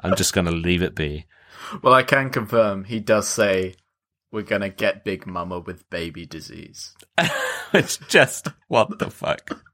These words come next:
Speaker 2: But yeah, they get, they go and do the thing. They take down the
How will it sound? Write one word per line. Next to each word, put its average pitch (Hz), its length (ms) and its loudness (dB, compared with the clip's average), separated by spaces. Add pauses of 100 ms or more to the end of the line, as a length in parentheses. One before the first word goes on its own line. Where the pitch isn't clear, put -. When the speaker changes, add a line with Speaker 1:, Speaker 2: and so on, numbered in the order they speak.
(1500)
Speaker 2:
But 175 120 -4
yeah, 156 280 8
they 170 240 -2
get, 170 320 -2
they 175 140 0
go 196 240 2
and 170 240 -6
do 156 180 2
the 147 120 0
thing. 127 600 2
They 113 120 2
take 135 340 0
down 113 680 4 (180)
the 95 300 2